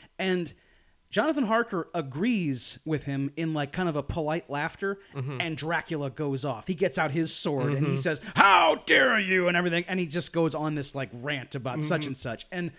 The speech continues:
Speaker 1: like, Keanu has to apologize and go, "I, I have offended you, and I'm sorry." I'm always
Speaker 2: Mm-hmm.
Speaker 1: like, "Well, wait a minute, wh-, why is he this mad?"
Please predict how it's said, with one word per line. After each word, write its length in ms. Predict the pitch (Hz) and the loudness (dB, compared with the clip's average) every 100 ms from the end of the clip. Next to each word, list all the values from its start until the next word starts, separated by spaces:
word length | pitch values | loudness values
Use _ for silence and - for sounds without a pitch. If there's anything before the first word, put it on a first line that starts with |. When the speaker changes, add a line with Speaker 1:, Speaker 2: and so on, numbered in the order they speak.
| - - - | -16 -12 -2
Speaker 1:
like, 180 | 185 | -2
Keanu 300 | - 202 190 185 | 0 -2 2 2
has 160 | 170 | 2
to 120 | 180 | 2
apologize 460 | 151 131 175 165 156 | 0 2 4 6 4
and 60 | 135 | 0
go, 120 | 147 | 0
"I, 160 | 160 160 | 2 2
I 140 | 143 165 | 2 2
have 100 | 165 | 2
offended 440 | 175 226 220 131 | 0 -2 -2 -2
you, 80 | 120 | -4
and 80 | 131 | -2
I'm 100 | 143 | -2
sorry." 240 | 151 196 147 | -2 0 0
I'm 100 | 165 | 0
always 120 | 202 | 0
Speaker 2:
Mm-hmm. 60 | 202 | -2
Speaker 1:
like, 100 | 185 - - _ - | -6 -12 -20 _ -10
"Well, 100 | 254 | -4
wait 120 | 359 | -2
a 40 | |
minute, 220 | 262 170 165 | -2 -2 -4
wh-, 260 | 180 - | -6 -8
why 160 | 151 262 | -6 -4
is 140 | 359 | 0
he 100 | 285 | 2
this 300 | 202 220 - | 2 0 -6
mad?" 500 | 165 160 202 104 - | -8 -8 -8 -8 -6